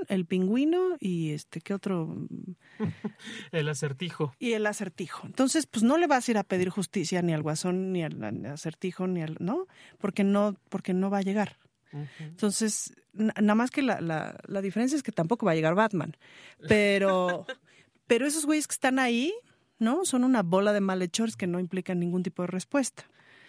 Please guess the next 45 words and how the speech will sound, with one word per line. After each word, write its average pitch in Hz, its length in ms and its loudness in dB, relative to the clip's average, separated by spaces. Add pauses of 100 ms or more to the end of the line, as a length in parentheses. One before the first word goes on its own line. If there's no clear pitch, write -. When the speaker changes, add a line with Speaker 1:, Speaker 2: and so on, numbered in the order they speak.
(220)
Speaker 1:
Entonces, - 440 -2
es 233 160 0
como, 247 360 4
como 190 240 2
hablar 220 280 2
al 226 100 2
vacío, 196 420 0
como 170 220 0
pegarle 202 380 0
a - 20 0
la 202 100 0
pared, 185 380 -2
como 156 840 -4 (400)
Speaker 2:
Sí, 170 220 -8
tirarle 151 460 -8
sin, 135 340 -10
sin 131 480 -2 (380)
tirar 151 240 0
la 208 100 2
piedra 214 240 4
y 214 40 4
no 208 100 2
saber 208 160 0
ni 208 80 0
a 190 40 -2
dónde 190 220 2
va 190 80 0
a 185 60 -4
caer. 170 420 -2
Speaker 1:
Claro, 214 340 -6 (160)
¿no? 190 200 -12
Entonces, 240 580 -10 (120)
como 214 240 -2
que 220 100 -4
no 247 160 2
hay, 254 260 0
no 233 180 4
hay 226 260 2
esta, 180 440 -4
o 170 60 -6
sea, 208 80 -4
estas - 220 -6
elecciones 165 540 -2
pasadas 165 600 -6
fueron 160 560 -4